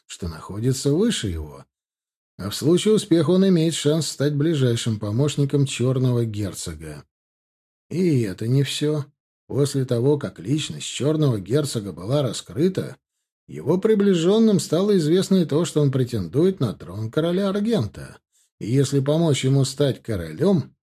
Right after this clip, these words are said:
то появится очень много лакомых должностей, которые можно занять. Позиции камергера, канцлера, министров. Убив короля, он сможет претендовать на любую из них. Их секта станет практически сектой и государством.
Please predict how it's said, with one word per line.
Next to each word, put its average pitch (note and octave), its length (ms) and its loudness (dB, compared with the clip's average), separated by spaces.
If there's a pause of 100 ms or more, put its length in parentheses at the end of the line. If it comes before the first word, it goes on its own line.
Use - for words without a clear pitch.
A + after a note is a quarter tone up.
(260)
то D2 120 -18
появится B2 640 -2
очень A#2+ 240 -4
много F#3 380 2
лакомых D3+ 600 0
должностей, C3 760 0
которые C#3+ 500 -4
можно F3+ 400 2
занять. F3 560 0 (840)
Позиции D#3+ 540 2
камергера, G2+ 800 -2
канцлера, C3+ 640 0
министров. B2+ 800 2 (280)
Убив D#3+ 320 -8
короля, G3 380 -4
он G3 100 2
сможет F3 400 -2
претендовать E3 720 2
на F#3 40 4
любую F3 460 4
из D#3+ 140 4
них. F#2+ 360 0 (460)
Их G2 220 -10
секта B2 460 -2
станет B2+ 460 -2
практически A#2 800 -2
сектой F#2+ 520 -6
и B2 60 -2
государством. C3+ 920 -2